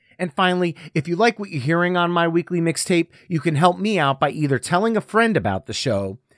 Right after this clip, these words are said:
leaving the show a five-star review wherever you're tuning in, or becoming a Patreon mixtaper at patreon dot com forward slash my weekly mixtape. Jason, now I'm officially pressing the record button on this mixtape,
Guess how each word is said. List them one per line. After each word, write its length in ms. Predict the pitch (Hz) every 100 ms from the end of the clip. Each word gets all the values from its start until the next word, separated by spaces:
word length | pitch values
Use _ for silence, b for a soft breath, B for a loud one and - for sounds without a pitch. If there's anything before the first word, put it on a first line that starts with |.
| b b
leaving 360 | 180 226 233 214
the 80 | 180
show 300 | - 175 147
a 60 |
five-star 640 | - 208 196 196 - 196 170
review 400 | 170 139 165 175
wherever 360 | 226 269 151
you're 160 | 131 113
tuning 400 | - 147 123 135
in, 260 | 143 143 135 b b b
or 380 | 254 254 226 214 b
becoming 400 | 202 - 190 190
a 40 | 180
Patreon 680 | - 151 139 175 156 151 135
mixtaper 560 | 98 - 113 95 101
at 120 | 98 -
patreon 540 | 185 - 233 220 214
dot 220 | 208 196
com 380 | - 147 120 117 - _ -
forward 320 | 233 185 127
slash 480 | - 127 117 113 - _ -
my 260 | 113 135
weekly 380 | 120 107 - 107
mixtape. 460 | 98 90 - 82 - _ _ _ _ _ -
Jason, 380 | 185 185 196
now 160 | 165 156
I'm 80 | 156
officially 500 | 139 247 226 214 208
pressing 480 | - 190 180 196 160
the 60 |
record 500 | 127 120 - 233 214
button 240 | 214 - 196
on 180 | 190
this 200 | 190 170
mixtape, 480 | 180 175 - 185 170